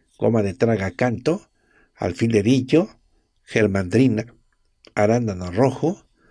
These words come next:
palo de margarita, simonillo. Mezclamos las plantas juntas por partes iguales, ya mezcladas, una cucharada sopera para un litro de agua, diez minutos de hervor.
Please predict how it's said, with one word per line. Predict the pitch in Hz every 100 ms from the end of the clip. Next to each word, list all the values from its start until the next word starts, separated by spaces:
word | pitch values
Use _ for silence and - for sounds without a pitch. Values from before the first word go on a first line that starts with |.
| _ _ _
palo | - 117 110
de | 101
margarita, | 107 123 104 107 - - 202 - -
simonillo. | - 113 92 92 110 95 - - - - _ - - - _ _ _
Mezclamos | 101 - 117 120
las | 107
plantas | - 113 117 110
juntas | 120 120 107
por | - 95
partes | 104 107 -
iguales, | 135 151 147 156 - _ _ - _ _ _ _ _ - -
ya | 107 107
mezcladas, | 113 117 - 135 127 135 - - - - - - _
una | 107 107
cucharada | - 95 98 104 104
sopera | - 87 110 107
para | - 92
un | 95 101
litro | 98 90
de | 87
agua, | 110 95
diez | 90 101
minutos | 90 90 113 95 87
de | 92
hervor. | 85 90 131